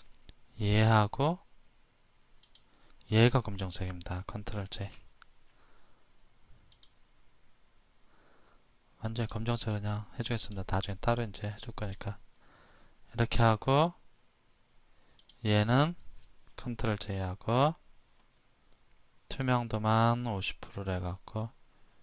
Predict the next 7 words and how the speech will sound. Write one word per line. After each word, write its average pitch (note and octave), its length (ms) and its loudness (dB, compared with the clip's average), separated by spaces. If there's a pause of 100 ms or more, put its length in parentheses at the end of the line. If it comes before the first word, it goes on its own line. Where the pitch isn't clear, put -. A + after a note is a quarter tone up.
(640)
유리가 G#2+ 400 -2
있다는 G2 360 -4
것을 G2+ 320 -6
아는 G2+ 300 -2
정도만 F#2+ 540 -8
이렇게 G2 180 -8
해주겠습니다. G#2 680 -10